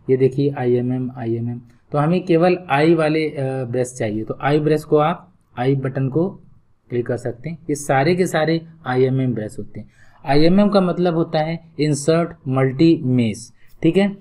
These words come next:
इंसर्ट मल्टी मेश का मतलब उसके पास में बहुत सारे, अ, ब्रशेस के, अ, ऑप्शन मिल जाएंगे। जैसे हमें यहाँ पर,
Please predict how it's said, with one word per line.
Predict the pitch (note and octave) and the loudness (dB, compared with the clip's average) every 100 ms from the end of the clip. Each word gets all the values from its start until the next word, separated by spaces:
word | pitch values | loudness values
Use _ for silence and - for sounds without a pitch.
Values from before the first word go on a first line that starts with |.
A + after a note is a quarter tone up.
| - | -8
इंसर्ट | C#3+ C#3+ F3+ F3+ | -4 0 0 0
मल्टी | E3+ D3 E3 | 0 -2 -2
मेश | E3 D#3+ | -2 -4
का | D#3+ | -6
मतलब | D3 C#3+ F#3 | -6 -4 -4
उसके | D#3+ - E3+ | -4 -2 -2
पास | D#3+ D3+ F3 | -2 -4 -4
में | F3 | -4
बहुत | C3 D3+ - | -2 -4 -2
सारे, | C#3+ D3 C#3+ | 0 0 0
अ, | C3 | -4
ब्रशेस | B2 A#2+ A#2 A#2+ - C3+ - - | -6 -6 -6 -6 -2 -4 -2 2
के, | C3 C3 - _ C3 | 2 2 -6 _ -12
अ, | A#2 A2 A2 G#2+ _ _ _ | -8 -8 -10 -16 _ _ _
ऑप्शन | B2+ A#2+ D3+ | -8 -4 0
मिल | D3 B2+ | 2 2
जाएंगे। | A#2+ A#2 C#3 | 0 -2 -4
जैसे | C#3 D3+ C#3 A2+ - _ _ _ _ _ _ _ _ _ _ - | 4 4 4 -8 -14 _ _ _ _ _ _ _ _ _ _ -2
हमें | D#3+ F#3+ | 2 4
यहाँ | F3+ F3+ | 4 4
पर, | F3+ F#3 E3+ | 2 0 -2